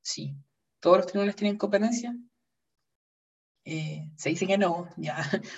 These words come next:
Lo cierto es que en el fondo todos tienen competencia, pero una, una medida de competencia, ¿cierto? En el fondo todos van en competencia, pero una competencia específica.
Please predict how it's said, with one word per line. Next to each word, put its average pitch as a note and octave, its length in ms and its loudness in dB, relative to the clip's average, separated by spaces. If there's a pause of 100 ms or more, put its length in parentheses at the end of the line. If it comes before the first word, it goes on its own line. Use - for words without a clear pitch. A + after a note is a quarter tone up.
(120)
Lo D#3 60 4
cierto G3 200 4
es G#3+ 60 -2
que F3+ 60 4
en F3+ 40 6
el F3 60 2
fondo F3 180 6
todos E3 200 4
tienen F3+ 340 2
competencia, G3 520 6
pero F#3 140 6
una, F3+ 340 6
una F3+ 340 4
medida F3+ 320 8
de A#3+ 60 8
competencia, A3+ 460 6
¿cierto? F#3+ 540 -4
En F3+ 80 -14
el F3+ 100 -12
fondo F3+ 280 -6
todos F#3 180 6
van G#3 140 8
en G#3+ 100 10
competencia, A3 340 8
pero G#3+ 80 8
una G3 80 6
competencia F#3+ 320 -2
específica. C#3+ 480 -6